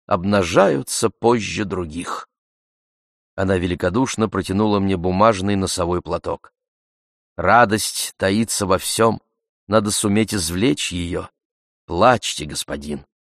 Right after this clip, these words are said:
плачьте сколько хотите. Взволнованный, я ринулся к умывальнику и безудержно разрыдался. В самом деле, это оказалось чудесно.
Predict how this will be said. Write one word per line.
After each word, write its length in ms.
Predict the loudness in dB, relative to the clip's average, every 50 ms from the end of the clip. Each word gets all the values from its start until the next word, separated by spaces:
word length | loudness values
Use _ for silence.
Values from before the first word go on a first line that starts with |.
| _ _ _ _
плачьте 600 | -4 2 4 4 4 4 2 -2 -8 -8 -6 -6
сколько 520 | -4 -4 -4 2 4 4 4 4 2 -4 -4
хотите. 640 | -4 -4 -6 -8 -8 -10 -12 -12 -12 -14 -14 -16 _ _ _ _ _ _ _ _ _ _ _ _ _ _ _ _ _ _ _ _ _ _ _ _ _ _ _ _ _ -14
Взволнованный, 1120 | -10 -8 -6 -4 -2 0 0 0 2 2 4 4 4 4 2 2 0 -2 -2 -4 -6 -8 -14 _ _ _ _ _ _ -6
я 200 | 0 0 2 2
ринулся 500 | 4 2 2 2 2 0 -2 -2 -4 -6
к 100 | -6 -6
умывальнику 760 | -4 -2 0 2 4 6 6 6 4 2 0 -2 -2 -4 -4
и 180 | -4 -2 -4 -2
безудержно 880 | -2 -2 -4 -2 0 2 4 4 4 4 4 2 2 2 0 0 0
разрыдался. 840 | 0 0 -2 -2 0 0 0 2 2 2 2 0 -2 -6 -8 -8 -12 _ _ _ _ _ _ _ _ _ _ _ _ _ _
В 80 | -8
самом 400 | -6 -4 -4 -2 0 0 0 0
деле, 380 | 0 2 2 2 2 0 -4 -4 -2
это 320 | 0 0 0 2 2 0
оказалось 540 | 2 2 0 -2 0 0 0 0 0 -2 -6
чудесно. 720 | -8 -8 -8 -4 -2 -2 -2 -2 -2 -6 -8 -10 -16 -18